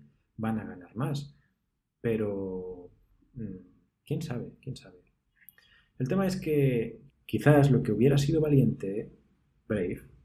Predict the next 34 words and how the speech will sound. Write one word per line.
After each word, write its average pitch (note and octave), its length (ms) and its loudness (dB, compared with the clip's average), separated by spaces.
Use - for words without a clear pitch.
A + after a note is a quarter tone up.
¿no? A2 160 -12
Valiente, F#2+ 540 -12
hubiera A#2+ 280 6
sido C#3 320 6
cobrar A#2+ 600 2
a A#2 100 -6
los G#2+ 180 -2
usuarios C#3 480 0
por A2+ 160 -6
usar - 280 -12
Brave, E3+ 300 -2
con A#2 140 0
la A2 80 2
idea A2 240 2
de C3+ 140 0
que A2+ 120 0
la G2 140 -4
privacidad G2+ 600 -6
personal B2+ 380 0
lo C#3+ 100 8
vale, D3 340 2
y A2+ 80 -2
romper A2 340 2
el C3 120 6
mito C#3 540 6
de A2+ 140 -4
que G#2+ 100 -6
los G2 200 -8
navegadores F#2+ 520 -4
web B2 220 0
deben C3+ 280 4
de A2 80 -6
ser G2+ 180 -16
gratuitos - 640 -6